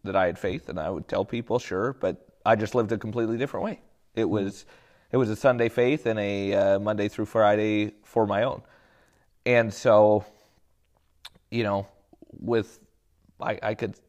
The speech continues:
Speaker 1: say that all I want, but I wasn't doing any of the works. I wasn't showing that I had faith. I wasn't, um, helping anyone else to understand faith and see it through me,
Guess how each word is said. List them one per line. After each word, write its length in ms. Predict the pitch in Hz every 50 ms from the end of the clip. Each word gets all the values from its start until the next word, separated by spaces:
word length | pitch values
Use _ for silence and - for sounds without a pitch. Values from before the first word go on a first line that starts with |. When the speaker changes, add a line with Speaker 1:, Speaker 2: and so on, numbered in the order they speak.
| _
Speaker 1:
say 180 | - - 127 131
that 160 | 131 127 107 101
all 120 | 104 101
I 60 | 101
want, 260 | 101 110 127 143 -
but 100 | - -
I 40 | 98
wasn't 280 | 98 98 104 107 107 87
doing 200 | 120 113 113 107
any 140 | 107 104 101
of 60 | 98
the 60 | 98
works. 320 | 95 107 127 135 113 - -
I 60 | 98
wasn't 260 | 98 101 98 92 -
showing 300 | - - 110 110 117 110
that 100 | 101 -
I 100 | 101 98
had 200 | 101 - - -
faith. 320 | - - 107 107 - - -
I 80 | -
wasn't, 420 | 104 98 107 107 - 87 - - - _ _ _ _ _ _ _ _ _ _ _ _ _ _ _ - - -
um, 320 | - - - - - - - _ _ _ _ _ _ _ _ _ _ _ _ -
helping 340 | 113 113 110 - 123 110
anyone 320 | 110 113 120 113 110 110 104
else 240 | 107 175 202 - -
to 140 | - - -
understand 520 | - - - 101 - - 110 95 92 101 -
faith 280 | - 78 - - -
and 120 | - - -
see 200 | - - 131 120
it 120 | - - -
through 320 | - - - 120 147 180
me, 240 | - - - -